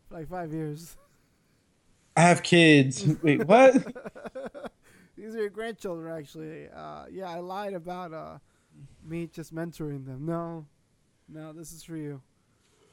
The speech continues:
Speaker 1: Oh, man.
Speaker 2: Yeah,
Speaker 1: That's
Speaker 2: that
Speaker 1: so
Speaker 2: show's
Speaker 1: funny.
Speaker 2: good. I recommend anyone who hasn't watched it to watch it.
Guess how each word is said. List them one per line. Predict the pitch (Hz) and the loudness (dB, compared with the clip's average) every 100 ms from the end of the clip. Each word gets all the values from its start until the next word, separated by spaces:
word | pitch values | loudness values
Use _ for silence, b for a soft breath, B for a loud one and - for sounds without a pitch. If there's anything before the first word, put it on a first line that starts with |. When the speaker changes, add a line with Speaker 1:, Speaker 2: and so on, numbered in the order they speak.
| _ | _
Speaker 1:
Oh, | 151 143 131 | -20 -20 -20
man. | 135 | 4
Speaker 2:
Yeah, | 202 196 196 190 190 190 - _ _ | 10 12 12 12 8 4 -8 _ _
Speaker 1:
That's | 220 233 | 10 10
Speaker 2:
that | 240 | 10
Speaker 1:
so | |
Speaker 2:
show's | 269 247 185 | 8 8 8
Speaker 1:
funny. | 190 | 10
Speaker 2:
good. | 208 226 196 - _ _ _ - | 10 10 4 -6 _ _ _ 8
I | 226 | 10
recommend | 220 220 226 185 196 | 12 8 8 8 10
anyone | 202 202 190 175 | 10 8 2 4
who | 190 | 6
hasn't | 185 175 170 | 6 6 8
watched | 170 175 175 | 8 8 4
it | 170 | 2
to | 165 | 6
watch | 156 156 156 170 | 8 10 8 6
it. | 170 | 2